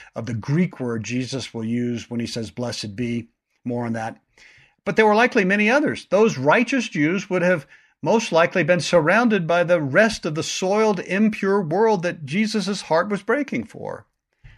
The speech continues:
Here's what we know. Jesus' fame drew people from all over Galilee. And remember, Galilean Jews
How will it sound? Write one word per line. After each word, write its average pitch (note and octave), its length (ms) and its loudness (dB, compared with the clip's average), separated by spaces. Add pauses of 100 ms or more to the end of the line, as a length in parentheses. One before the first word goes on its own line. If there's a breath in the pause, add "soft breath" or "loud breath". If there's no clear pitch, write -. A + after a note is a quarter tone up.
(920 soft breath)
Here's E3 280 0
what A#3+ 120 -2
we F#3+ 100 0
know. A#3 280 2
Jesus' G#3+ 440 -4
fame F#3 380 2
drew G#3 180 0
people A3+ 300 0
from A3+ 160 -2
all C4+ 180 4
over D#4 200 0
Galilee. C#4+ 680 0 (420)
And G3+ 100 -4
remember, A#3+ 200 4
Galilean G#3+ 680 4
Jews D#3 420 -2